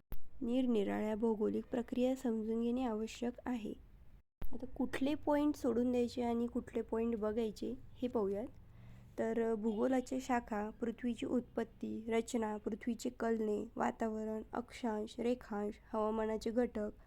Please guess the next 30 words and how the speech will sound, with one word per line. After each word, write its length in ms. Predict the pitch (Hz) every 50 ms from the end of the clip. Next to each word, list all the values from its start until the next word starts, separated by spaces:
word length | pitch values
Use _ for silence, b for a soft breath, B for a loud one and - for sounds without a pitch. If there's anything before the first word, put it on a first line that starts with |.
| b b b b b b -
प्रमाण, 420 | - 233 233 226 226 233 240 240 240
वेळ 360 | 233 220 214 214 214 208 226 - - - - -
इत्यादी 720 | 262 240 - - - - 285 277 226 262 269 269 269 285 277 - - - - - - - - -
पायाभूत 400 | 220 220 226 220 214 208 240 240 - -
संकल्पना 560 | 220 208 208 240 233 233 - 247 240 233 233
ह्या 180 | 233 240 233
ज्या 180 | 214 208 233 226
आहेत, 200 | 233 233 214 220 - -
त्या 200 | 220 214 220 202 - - - - - -
व्यवस्थित 480 | 233 233 226 226 233 240 - - - 294 - -
समजून 380 | 262 202 196 190 196 202 208
घ्यायच्या. 400 | 214 220 196 - - - 208 226 311 B B B B B B B B B B - -
आणि 260 | 269 277 277 277 294 302
पृथ्वीचे 500 | - 262 254 254 254 311 294 262 294 285
वजन, 420 | 254 269 262 254 254 262 262 262
वस्तुमान, 600 | 254 254 247 247 - - 262 247 247 247 247 247
ढगांचे 380 | 240 247 233 226 226 220 - 240
प्रकार 400 | 226 - 233 220 - 226 226 226 - -
इत्यादी 580 | 240 - - - 247 _ - - - - 247
या 100 | 214 208
प्रकारचे 500 | - 269 262 254 - 233 226 202 - 226
जे 120 | 208 233 226
काही 180 | - 233 233
टॉपिक्स 420 | 220 226 226 214 - 247 240 - 262
असतील, 320 | 262 262 - 269 254 -
ते 80 | 269 262
सोडून 420 | 262 - 240 226 220 233 240 240
दिले 220 | 233 226 220 226 220 -
तरी 180 | 226 220 247 277
चालतील. 500 | 285 - 269 233 - - - - -